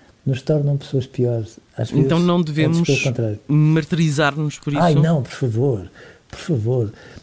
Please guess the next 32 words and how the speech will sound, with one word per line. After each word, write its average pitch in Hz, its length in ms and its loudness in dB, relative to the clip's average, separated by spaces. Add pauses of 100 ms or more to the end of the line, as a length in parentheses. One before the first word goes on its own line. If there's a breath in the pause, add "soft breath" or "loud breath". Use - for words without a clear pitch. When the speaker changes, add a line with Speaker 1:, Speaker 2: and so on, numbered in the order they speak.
(120)
Speaker 1:
Não, 147 560 2
aquilo 226 240 -4
que 226 100 -6
eu 190 60 2
acho 156 160 0
que 147 80 0
é - 20 4
importante 123 320 0
nos 120 180 0
pecados, - 380 0
como 123 160 -4
se - 60 -14
calhar 123 240 2
em 156 100 4
tudo 127 180 0
na 127 120 2
vida, 113 260 0
Judito, 104 320 -8 (1120 loud breath)
é 151 280 4
um 147 120 0
pouco 156 320 0
isto, 143 380 0
é... 117 260 0 (480 loud breath)
As 113 100 -4
pessoas 175 280 0
que - 100 -16
pecam 170 420 0
compulsivamente, 127 880 -2
é 117 40 -4
um 101 100 -8
pecado 104 360 -8
doentio, 117 540 0